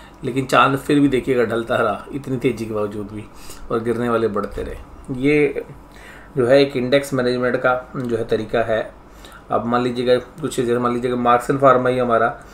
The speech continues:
नाइंटी वन, नाइंटी टू था, अ, पे गया था, अब वहाँ से वो देखिएगा एटी नाइन, नाइंटी के आसपास है, और कल परसों तो एटी सिक्स पे भी चला गया था, तो वहीं जूझ रहा है। मतलब अब index के कुछ नहीं, तो shares specifically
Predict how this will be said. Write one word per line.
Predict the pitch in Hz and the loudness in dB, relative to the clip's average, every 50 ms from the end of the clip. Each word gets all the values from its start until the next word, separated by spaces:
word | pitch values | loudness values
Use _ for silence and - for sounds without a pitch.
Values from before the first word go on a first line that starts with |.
| - - - - - - | -20 -20 -20 -14 -6 -4
नाइंटी | 127 131 131 127 - 143 | -2 0 0 2 2 4
वन, | 135 139 135 | 4 4 4
नाइंटी | 135 127 123 123 120 127 | 4 2 2 0 0 -4
टू | 117 - 120 | -4 -4 -6
था, | 117 - 127 113 | -2 0 2 2
अ, | 104 107 - - - - - - - - | 2 2 -2 -6 -18 -20 -20 -18 -10 -6
पे | 123 120 117 117 113 - - 120 | -4 -2 -2 -2 -2 0 0 2
गया | 117 123 117 107 | 2 2 2 0
था, | 113 113 - - - - - - - - - - | 0 -4 -8 -10 -18 -20 -20 -20 -18 -4 0 2
अब | 139 135 | 2 4
वहाँ | 131 135 123 147 170 165 | 6 6 8 8 8 8
से | 165 170 | 8 6
वो | 160 160 156 | 4 4 2
देखिएगा | 151 151 143 - 151 143 147 135 135 | 0 0 0 0 2 2 4 4 4
एटी | 135 135 - 147 135 | 4 2 2 0 0
नाइन, | 131 123 123 123 123 123 | 0 0 0 0 0 -2
नाइंटी | 120 117 120 120 120 120 127 120 | -2 -2 -2 -2 -4 -4 -6 -4
के | 117 123 | -2 -2
आसपास | 113 110 - - - 123 117 - 131 | -2 -2 -2 -2 0 0 0 0 0
है, | 113 110 - - - - - - - - - - | -4 -4 -4 -10 -20 -20 -20 -20 -20 -12 -6 -2
और | 117 117 | -2 -2
कल | 117 - 123 123 | 0 0 0 0
परसों | 120 127 117 - - 120 | 2 0 -2 -2 -2 -2
तो | 123 | 0
एटी | 120 120 113 - 127 | 0 0 0 -2 -4
सिक्स | 113 - 139 131 - - | -4 -2 -4 -4 -6 -6
पे | - 120 | -6 -6
भी | 113 117 | -4 -4
चला | 113 - 113 110 113 | -2 -2 -2 -2 -2
गया | 113 113 110 | -2 -2 -4
था, | 104 104 117 - - - - - - - - - - | -6 -6 -12 -18 -18 -20 -20 -20 -20 -20 -16 -10 -4
तो | 175 | 0
वहीं | 147 139 160 185 170 | 2 2 4 4 4
जूझ | 151 139 139 | 6 4 4
रहा | 131 120 113 | 4 4 2
है। | 113 | 0
मतलब | 120 123 127 135 131 123 - | 0 0 2 2 2 2 0
अब | - 127 131 - - - | -4 -4 -4 -6 -6 -4
index | 143 139 139 151 147 - | -2 2 2 0 0 -2
के | - 156 | -6 -2
कुछ | 151 135 135 - | -2 -2 -2 -2
नहीं, | 131 123 | -6 -4
तो | - 135 123 - - - - | -4 -4 -4 -4 -8 -18 -18
shares | - - - - 190 202 196 - - - - - 156 - - - - - | -18 -4 2 6 6 6 6 4 0 -6 -4 -4 -4 -4 -4 -8 -18 -16
specifically | - - - 143 135 139 - 143 135 139 135 143 147 147 | -8 -2 2 2 2 2 2 -2 -2 0 0 2 0 0